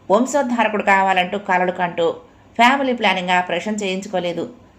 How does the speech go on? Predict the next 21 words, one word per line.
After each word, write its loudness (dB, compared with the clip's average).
ఈసారి 0
ఖచ్చితంగా 0
మగపిల్లాడు 2
పుడతాడు -2
అనుకున్నాడు. -2
అందుకని 2
పూజలు 4
వ్రతాలు 2
కూడా 2
చేశారులే 2
వాళ్ళు," 0
ఎకసెక్కంగా -2
అన్నాడు 0
శ్రీపతి. -8
"అయితే 4
పాపం 2
ఈసారి 2
మహాలక్ష్మిలే 2
పుట్టారన్నమాట," 0
అంది 0
సరస్వతి. -8